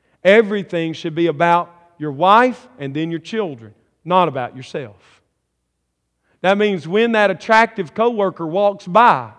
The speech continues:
to violate the covenant of your marriage, like Job said, and give your eyes to that woman, is to do that very act against your own self. See, it gets okay to sin because we separate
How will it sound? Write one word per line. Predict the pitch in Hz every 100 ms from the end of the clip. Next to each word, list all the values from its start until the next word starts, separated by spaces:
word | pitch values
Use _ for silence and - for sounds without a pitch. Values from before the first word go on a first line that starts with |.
| _ _ _ _ _ _ _ _ _ -
to | 165
violate | 139 202 247 226 214 208
the | 165
covenant | - 233 214 196
of | 196 165
your | 185
marriage, | 202 233 208 151
like | 175 165 156
Job | 202 180
said, | - 196 170
and | 151 147
give | 214 180
your | 190
eyes | 190 233 226 185 -
to | 190
that | 180 175
woman, | 180 247 214 131 120 _ _ _ _ _ _ _ _ _ -
is | 214 214
to | 208
do | 170 202 277
that | 233 226 196
very | 226 214
act | 214 226 226
against | 190 160 247 226 208
your | 202
own | 240 233
self. | - - 294 302 135 - - _ _ _ _ _ _ _ _ _ _ _ _ _ _ _ _ _ _ _ _ _ _ _
See, | - 254
it | 247 240
gets | 190 269 269
okay | 254 - 233 285
to | 262
sin | 190 202 202 190
because | 170 202 185
we | 180
separate | 185 - 262 269 208 180 165 160 165